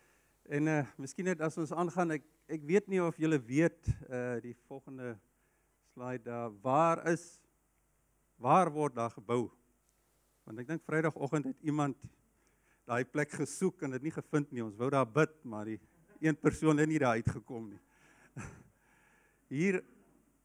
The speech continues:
hier is ons op die oomblik, daar waar daai rooi punt is. En dis maar net sewe honderd en vyftig meter van hier so af. Eh,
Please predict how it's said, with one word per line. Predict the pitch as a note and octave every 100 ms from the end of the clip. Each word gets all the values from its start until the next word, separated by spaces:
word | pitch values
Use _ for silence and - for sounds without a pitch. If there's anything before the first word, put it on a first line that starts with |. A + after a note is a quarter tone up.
| _
hier | C#3 G3+
is | F#3+ E3
ons | E3+ F3+ D#3+
op | D#3
die | D#3+
oomblik, | E3+ F3 D3+ - - -
daar | A#2 A#2+ A#2+ A#2 - _ _
waar | G#2+ A2+
daai | A2+ A#2+ A#2+ B2
rooi | A2 A#2
punt | A#2+ - A#2+ -
is. | A2 A#2+ - _ _ _ _ _
En | -
dis | B2+ -
maar | C#3+
net | F3 F3
sewe | - G3
honderd | F3 F3 E3+
en | D#3
vyftig | F3 E3 E3+ C#3+
meter | C#3 D#3 E3+
van | C#3 A#2+
hier | A#2
so | -
af. | G#2 B2 - _ _ _ _ _ _ _ _ _ _ _ _ _ _
Eh, | B2 A#2+